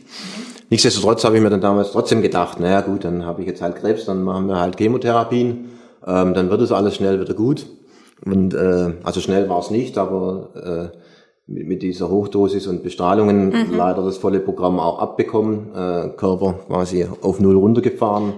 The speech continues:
Speaker 1: Die gingen ein
Speaker 2: Ja.
Speaker 1: Jahr lang.
Speaker 2: Ich war circa ein Jahr
Speaker 1: Ein
Speaker 2: lang
Speaker 1: Jahr
Speaker 2: mit
Speaker 1: lang.
Speaker 2: allen Behandlungen, ähm,
Speaker 1: Also erst na-, in Anführungsstrichen normale Chemo,
Speaker 2: Ja.
Speaker 1: dann diese, diese
Speaker 2: Sechs.
Speaker 1: Hochdosis-Chemo.
Speaker 2: Ich, ich hatte tatsächlich sechs, in Anführungsstrichen genau normale Zyklen,
Speaker 1: Ja.
Speaker 2: äh,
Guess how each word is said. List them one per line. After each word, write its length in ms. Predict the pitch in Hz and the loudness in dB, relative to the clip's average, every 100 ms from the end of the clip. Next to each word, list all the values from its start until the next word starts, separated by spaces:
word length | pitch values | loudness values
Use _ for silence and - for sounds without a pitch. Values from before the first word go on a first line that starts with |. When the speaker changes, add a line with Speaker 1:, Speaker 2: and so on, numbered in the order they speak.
| - | -6
Speaker 1:
Die 100 | 233 | -4
gingen 360 | 208 240 247 208 | -2 0 0 0
ein 60 | |
Speaker 2:
Ja. 80 | 196 | 0
Speaker 1:
Jahr 200 | 175 196 | 0 -2
lang. 300 | 190 165 165 - - - _ | -4 -8 -12 -18 -20 -20 _
Speaker 2:
Ich 40 | |
war 100 | 92 | -4
circa 300 | 90 95 87 | 0 0 0
ein 220 | 76 82 85 | 0 0 0
Jahr 180 | 80 | 0
Speaker 1:
Ein 60 | 87 | 0
Speaker 2:
lang 80 | 85 | 0
Speaker 1:
Jahr 120 | 82 | 0
Speaker 2:
mit 120 | 85 85 | -2 -2
Speaker 1:
lang. 80 | 85 | 0
Speaker 2:
allen 160 | 87 | 2
Behandlungen, 640 | 85 82 87 85 87 82 82 | 0 0 -2 0 -2 -2 -4
ähm, 0 | |
Speaker 1:
Also 340 | 80 80 214 220 | -4 -2 0 0
erst 360 | - 214 - - - | -2 -4 -6 -14 -10
na-, 180 | 208 202 | -8 -6
in 140 | 214 | -4
Anführungsstrichen 540 | 190 208 220 214 - 208 | -4 -6 -6 -6 -6 -6
normale 320 | 196 202 233 | -4 -2 -2
Chemo, 760 | - 262 247 247 240 247 - - _ _ _ _ _ - | -2 -2 0 0 -2 -4 -10 -20 _ _ _ _ _ -4
Speaker 2:
Ja. 240 | 82 85 | 0 2
Speaker 1:
dann 320 | 196 202 208 202 | 2 0 -4 -4
diese, 580 | 214 208 208 196 190 190 | -4 -2 -2 -2 -2 -4
diese 240 | 208 190 202 | -8 -4 -2
Speaker 2:
Sechs. 120 | 196 | 0
Speaker 1:
Hochdosis-Chemo. 1600 | 240 247 - 240 240 240 233 - - - - - 240 233 226 226 233 | 0 -2 -2 0 0 -2 -6 -8 -10 -12 -14 -4 -2 0 -2 -4 -6
Speaker 2:
Ich, 80 | - | -6
ich 60 | - | 0
hatte 180 | 190 190 | 0 0
tatsächlich 400 | 202 98 98 - | 0 0 0 0
sechs, 540 | 98 - - - - | 0 0 -6 -12 -10
in 440 | 101 98 - 85 101 | -10 -10 -10 -8 -2
Anführungsstrichen 680 | 104 113 117 110 113 104 98 | -2 0 -2 -2 -4 -2 -2
genau 320 | 95 95 98 | 0 2 2
normale 480 | 98 92 95 110 113 | 4 2 2 2 0
Zyklen, 520 | 123 117 110 107 107 | -2 -2 -2 -2 -2
Speaker 1:
Ja. 480 | 104 101 95 92 | -4 -4 -2 -2
Speaker 2:
äh, 40 | 85 | -4